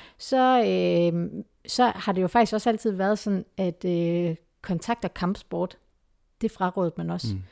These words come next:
Speaker 1: Det gør man egentlig også stadig. Men, og det kan godt være, det er bare mig, der er en sprognørd, og der må du sige til, men, men det er sådan noget, der godt kan irritere mig, humanisten herover. Det er, at nu hedder den kontakt- og holdsport.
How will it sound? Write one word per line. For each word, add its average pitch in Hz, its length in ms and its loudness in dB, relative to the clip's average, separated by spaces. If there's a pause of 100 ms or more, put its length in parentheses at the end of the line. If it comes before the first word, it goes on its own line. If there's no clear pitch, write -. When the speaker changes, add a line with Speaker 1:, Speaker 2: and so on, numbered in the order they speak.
(340)
Speaker 1:
Det 226 100 -6
gør 269 120 2
man 285 180 4
egentlig 220 200 6
også 233 100 -2
stadig. 226 440 -2 (140)
Men, 285 380 2 (300)
og - 120 -2
det 294 140 2
kan 254 120 -4
godt 262 160 4
være, 262 120 6
det 262 80 4
er 247 40 4
bare 226 240 2
mig, 214 220 4
der 214 60 4
er 185 40 2
en 180 60 2
sprognørd, 196 580 0
og 175 120 -10
der 277 80 6
må 247 120 6
du 214 100 2
sige 214 160 -6
til, 220 240 2
men, 214 240 4 (360)
men 233 120 4
det 294 120 6
er 302 40 6
sådan 302 140 4
noget, 269 160 6
der 233 80 8
godt 214 200 0
kan 208 160 2
irritere 185 340 4
mig, 165 320 -6 (140)
humanisten 180 580 4
herover. 160 280 -2 (420)
Det 277 80 4
er, 262 300 6
at 240 120 4
nu 269 140 6
hedder 233 240 8
den 190 240 0
kontakt- 208 480 -2
og 190 60 0
holdsport. - 640 -4